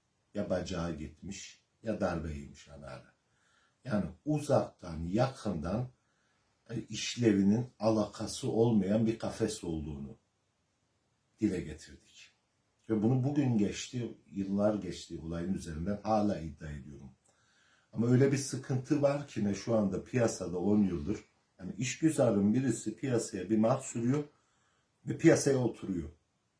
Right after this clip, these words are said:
Yani ister istemez o ürünün de kalıbı oluştuğu için o kalıp da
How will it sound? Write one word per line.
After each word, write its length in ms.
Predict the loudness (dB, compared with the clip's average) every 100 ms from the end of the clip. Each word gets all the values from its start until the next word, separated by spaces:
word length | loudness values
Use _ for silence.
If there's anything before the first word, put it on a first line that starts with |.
| _
Yani 120 | -2
ister 300 | -2 0 2
istemez 480 | 2 2 2 4 4
o 180 | 4 4
ürünün 340 | 4 4 4
de 120 | 4 2
kalıbı 380 | 2 2 4
oluştuğu 500 | 2 0 -4 -8 -10
için 420 | -10 -10 -8 -8 -10 _ _ _ _ _ _ _ _ _ _
o 180 | -4 0
kalıp 380 | 2 2 0
da 960 | 4 4 4 2 0 -2 -4 -6 -10